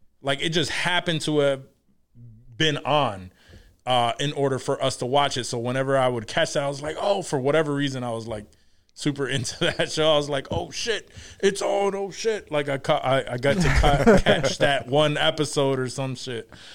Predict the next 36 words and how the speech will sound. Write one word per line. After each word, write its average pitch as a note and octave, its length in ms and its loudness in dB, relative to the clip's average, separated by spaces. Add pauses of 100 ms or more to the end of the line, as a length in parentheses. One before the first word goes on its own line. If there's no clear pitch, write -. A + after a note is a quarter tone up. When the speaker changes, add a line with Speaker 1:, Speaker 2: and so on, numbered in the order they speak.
(240)
Speaker 1:
Uh, A#2 500 2 (160)
it B2+ 140 0
just B2+ 260 -2
reminded B2 460 2
me A2+ 140 -2
of G#2+ 100 -4
that A#2 320 0
'cause, G2 360 -8 (140)
you B2 140 -6
know, G2+ 160 -6 (200)
we, B2+ 180 -6
we B2+ 280 -8 (400)
Speaker 2:
Now, B2 120 -2 (100)
now B2 220 0
that E3+ 200 -2
you - 60 -4
say C3 260 2
live A2 300 2
Speaker 1:
Better G#2+ 160 4 (100)
Speaker 2:
action, - 80 4
Speaker 1:
times. G2 460 2
Speaker 2:
uh, G2 60 0
uh, G2 40 0 (560)
just - 240 -6 (440)
quick - 260 0
tangent. G#2+ 480 0 (100)
I, - 80 -4 (140)
I B2 100 0
don't D#3+ 140 4
remember B2+ 340 4
what G#2+ 220 4
channel A2+ 420 4
it G#2+ 60 6
was G2+ 120 4
on, G2+ 260 4
what, G2 260 4